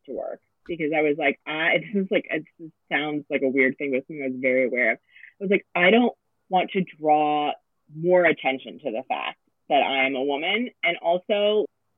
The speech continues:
I think there's a stereotype, too, that, like, in advertising, you'll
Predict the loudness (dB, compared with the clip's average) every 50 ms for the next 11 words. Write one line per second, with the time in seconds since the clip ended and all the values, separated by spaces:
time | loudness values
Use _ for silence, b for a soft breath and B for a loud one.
0 | -6 -2 0 0 0 0 0 0 2 4 6 6 6 6 4 0 -6 -10 _ _
1 | 2 4 4 4 4 2 0 -2 -6 -8 -8 -8 -10 -12 -10 -8 -6 -6 -6 -4
2 | -4 -4 -4 -6 _ _ -10 -6 -6 -6 -6 -6 -10 -14 -16 -16 -18 -18 -18 -18
3 | -20 -20 -20 -18